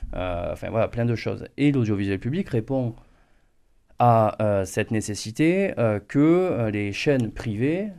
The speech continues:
cherchent une rentabilité. Euh, c'est-à-dire qu'elles vont pas pouvoir, euh, euh, enfin, elles vont pas, euh, proposer, euh, des documentaires, euh, euh, qui, effectivement, euh, vont pas attirer, euh,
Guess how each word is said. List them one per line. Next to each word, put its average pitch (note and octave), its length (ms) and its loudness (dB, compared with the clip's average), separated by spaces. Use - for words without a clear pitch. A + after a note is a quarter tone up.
cherchent - 340 -4
une C3 80 0
rentabilité. C#3 720 -2
Euh, G2+ 300 -4
c'est-à-dire C#3 400 -4
qu'elles D#3 300 0
vont A2 140 -4
pas C#3+ 140 0
pouvoir, C#3+ 360 -2
euh, A2 220 0
euh, G#2+ 160 -4
enfin, G#2+ 180 -2
elles G2+ 60 0
vont G2 160 0
pas, C#3+ 300 4
euh, A2+ 40 2
proposer, A2+ 540 -2
euh, C#3+ 100 2
des A2 120 0
documentaires, A#2+ 760 -2
euh, G#2 180 -4
euh, F#2+ 160 -6
qui, C3 320 -2
effectivement, A#2+ 720 -4
euh, F#2+ 240 -6
vont G#2 200 -14
pas C3+ 140 2
attirer, B2 520 -2
euh, G#2 240 -2